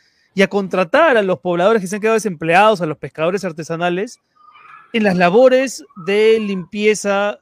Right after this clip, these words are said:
de este mar contaminado, como si fuera, como si se tratara de barrer la cocina, ¿no? Qué horror,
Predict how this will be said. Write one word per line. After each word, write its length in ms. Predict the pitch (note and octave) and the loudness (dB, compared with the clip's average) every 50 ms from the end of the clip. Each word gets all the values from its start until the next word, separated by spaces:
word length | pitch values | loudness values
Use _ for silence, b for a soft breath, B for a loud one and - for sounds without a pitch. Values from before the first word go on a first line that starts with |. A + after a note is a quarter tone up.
| _ - | _ -20
de 600 | F#3 D3 D3+ D#3+ D#3 D#3 D#3 D3+ D3+ D3+ F3 F3+ | -18 -12 -10 -8 -6 -6 -6 -6 -6 -8 -10 -12
este 200 | E3 - - F3 | -12 -10 -10 -8
mar 320 | E3 E3 F3 F3+ F3+ F3+ E3+ | -4 -2 0 0 0 -2 -6
contaminado, 640 | - F3+ E3+ D3+ E3+ D#3 E3 G3 A#3 C4+ B3 G#3 F3+ - | -8 -8 -6 -6 -6 -6 -4 -2 0 2 2 2 0 -2
como 160 | E3+ D#3 D#3 | -6 -10 -10
si 100 | - E3 | -10 -8
fuera, 300 | - G#3+ A3 A3 A3 A3 - - - _ _ _ _ _ _ _ _ | -4 -2 0 0 -2 -2 -6 -16 -20 _ _ _ _ _ _ _ _
como 200 | - G3 F#3 F3+ | -14 -12 -10 -10
si 160 | - - F3 F3+ | -10 -12 -14 -14
se 160 | - - F#3 | -12 -8 -6
tratara 300 | F3 F#3+ F3 A3+ A#3+ B3+ | -4 -2 0 0 2 4
de 80 | B3 A3+ | 4 4
barrer 260 | G3+ F#3 G3 G#3+ A3 | 4 2 2 2 2
la 120 | A#3 A3+ | 0 0
cocina, 500 | - - - - A3+ F#3+ D3+ C3 A#2 A#2 | -2 -4 -6 -6 -6 -6 -8 -10 -14 -14
¿no? 280 | B2 D#3 A3+ E4 D#4+ C4+ _ _ _ _ _ _ _ _ _ _ _ _ | -14 -14 -14 -14 -16 -20 _ _ _ _ _ _ _ _ _ _ _ _
Qué 140 | _ - B3 | _ -6 -6
horror, 420 | A#3+ G#3+ G#3 A#3 D4 D4 A3 D#3+ | -4 -4 -2 -2 0 0 -2 -4